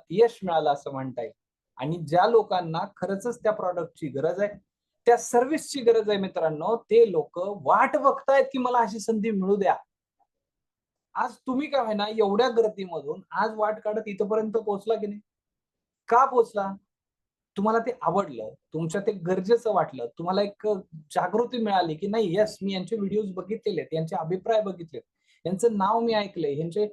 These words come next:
एवढे सारे वेगवेगळे कोर्सेस सकाळ समूहाच्या माध्यमातून केले जात आहेत. आता त्याला महाशाळा पण जोडली गेलेली आहे, एक वेगळा ट्रॅक मला मिळतोय, मातृभाषेतून शिकायला मिळतंय. हे सगळं बघून तुम्ही इथपर्यंत आलात ना. आणि मग आता ही संधी तुम्ही गमवू नका, कारण तुमच्या हातामध्ये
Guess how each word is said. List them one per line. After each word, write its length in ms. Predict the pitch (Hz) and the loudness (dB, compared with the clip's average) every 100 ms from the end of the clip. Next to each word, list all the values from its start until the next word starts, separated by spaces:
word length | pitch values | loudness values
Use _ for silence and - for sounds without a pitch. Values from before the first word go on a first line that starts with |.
| _ _ | _ _
एवढे 240 | 175 208 233 | 2 6 6
सारे 240 | 220 220 | 4 0
वेगवेगळे 400 | 214 202 208 220 | 0 -2 0 0
कोर्सेस 440 | - 196 196 220 | 0 -4 -2 -6
सकाळ 260 | - - 202 | -6 -4 -4
समूहाच्या 400 | 196 196 202 214 | -2 -6 -4 -6
माध्यमातून 540 | 196 190 208 214 233 | -8 -6 -4 -4 -4
केले 400 | 220 - 214 285 | -8 -4 -2 2
जात 140 | 208 160 | 2 2
आहेत. 100 | - - _ _ _ _ _ | -2 -16 _ _ _ _ _
आता 120 | - 208 | -6 -2
त्याला 220 | 220 233 | 4 4
महाशाळा 420 | 208 233 240 262 | 4 0 -2 -2
पण 220 | 247 233 | 0 0
जोडली 300 | 208 202 190 | 0 -2 -4
गेलेली 320 | 180 170 151 | -6 -8 -6
आहे, 200 | 139 139 | -8 -6
एक 80 | 196 - | -10 -6
वेगळा 380 | 170 202 254 269 | -4 -2 0 -2
ट्रॅक 520 | 247 _ _ 233 269 247 | -4 _ _ -2 -2 -2
मला 220 | 233 226 | 0 2
मिळतोय, 420 | 208 190 160 135 | 0 -6 -8 -6
मातृभाषेतून 680 | 156 202 262 262 - 247 247 | -6 -4 -2 -4 -4 -8 -6
शिकायला 380 | 226 233 220 208 | -6 -4 0 0
मिळतंय. 340 | 196 180 - 135 _ _ _ _ - | 0 -4 -8 -10 _ _ _ _ -8
हे 80 | 302 | -6
सगळं 360 | - 285 320 285 180 | -4 -2 0 0 2
बघून 360 | 208 214 311 | 2 2 -2
तुम्ही 240 | 277 285 294 | -4 -4 -6
इथपर्यंत 420 | - 269 247 233 | -4 -4 -4 -4
आलात 200 | 196 165 160 | -4 -6 -6
ना. 80 | 269 _ _ _ _ _ _ _ _ _ - | -14 _ _ _ _ _ _ _ _ _ -8
आणि 100 | 160 | -4
मग 120 | 202 - | -4 -4
आता 220 | 165 226 | 0 0
ही 220 | 202 226 | -2 -6
संधी 300 | 202 214 208 | -4 -2 -2
तुम्ही 260 | 202 202 190 | -2 -4 -2
गमवू 380 | 170 170 185 | -4 0 2
नका, 300 | 220 214 240 | 2 2 0
कारण 280 | 262 185 190 | -2 -6 -6
तुमच्या 360 | 180 185 185 240 | -6 -6 0 -2
हातामध्ये 600 | - 143 147 214 208 226 | -2 -6 0 0 4 2